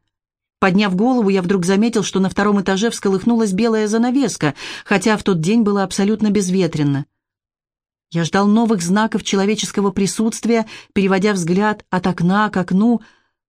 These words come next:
Наконец опустил глаза и обнаружил, что дверь распахнута настежь. В доме было темно. Когда я входил, мне почудилось, что за дверью стоит ребёнок.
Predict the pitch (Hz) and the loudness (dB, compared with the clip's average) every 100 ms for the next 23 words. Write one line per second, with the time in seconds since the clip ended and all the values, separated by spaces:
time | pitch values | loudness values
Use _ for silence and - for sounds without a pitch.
0 | _ 180 190 202 208 202 202 - 214 196 | _ -4 0 2 2 -2 -2 -4 0 0
1 | 175 185 180 226 - 180 170 165 180 226 | 2 0 0 -2 0 0 2 2 2 2
2 | 185 180 - - - 190 156 196 226 - | 2 0 -2 -16 -6 -2 0 2 0 -2
3 | - 180 - 190 180 185 190 185 151 - | -2 -2 0 -2 0 -2 0 0 0 -4
4 | 135 - - _ _ _ _ _ _ _ | -8 -10 -12 _ _ _ _ _ _ _
5 | _ _ _ 156 156 202 208 202 208 202 | _ _ _ -4 2 2 2 2 0 0
6 | 208 190 165 139 _ _ _ _ _ _ | 2 2 0 -2 _ _ _ _ _ _
7 | _ _ _ _ _ - 160 170 165 - | _ _ _ _ _ -6 -2 0 0 0
8 | 170 180 202 190 160 165 - 202 180 160 | 0 2 2 2 0 -2 0 0 2 2
9 | - 165 160 156 196 196 175 175 170 170 | 0 0 0 0 0 0 -2 0 0 0
10 | 165 175 190 151 | 2 2 2 0